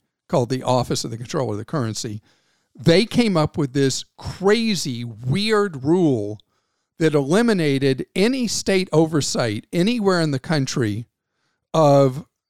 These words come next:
what are known as predatory loans. Those are loans that can carry unlimited interest rates, usually somewhere in the range of four hundred to nine hundred percent interest.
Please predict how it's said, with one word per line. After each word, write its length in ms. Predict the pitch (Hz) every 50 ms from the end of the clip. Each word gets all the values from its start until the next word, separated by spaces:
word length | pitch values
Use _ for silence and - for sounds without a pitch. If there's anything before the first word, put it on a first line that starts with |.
| _ _
what 180 | 175 156 165 151
are 100 | 151 147
known 220 | 156 165 165 151
as 160 | 139 131 -
predatory 640 | - - 185 151 143 139 - - 175 151 127 117 113
loans. 580 | 113 120 117 110 92 87 - - - - - - _ _ _ _ _ _ _ _ _ _
Those 280 | - 170 165 170 151 170
are 100 | 165 147
loans 460 | 131 160 156 156 156 147 143 - -
that 260 | - 143 135 - _
can 220 | - - 156 131 127
carry 480 | - - 175 156 147 139 139 131 - - -
unlimited 640 | 151 196 202 196 190 190 185 175 160 160 156 139
interest 520 | 147 135 131 - - 147 117 - - -
rates, 480 | 175 139 120 113 120 - - - - - _ _ _ _ _ _ _ _ _
usually 520 | 143 147 170 175 151 160 175 160 156 143
somewhere 400 | 143 - - 170 156 151 147 143
in 100 | 139 135
the 100 | 135 123
range 460 | 127 135 131 135 135 131 127 123 - - -
of 560 | - 135 123 117 113 113 113 113 - - - - - - - -
four 340 | - - 202 170 170 175 156
hundred 480 | 160 175 160 151 151 151 139 135 127 -
to 180 | - 170 127
nine 360 | 120 127 131 127 139 143 143 127
hundred 360 | 156 175 143 131 131 120 -
percent 400 | - - 107 - 180 147 123 120
interest. 640 | 120 113 95 - - - 101 98 - - - -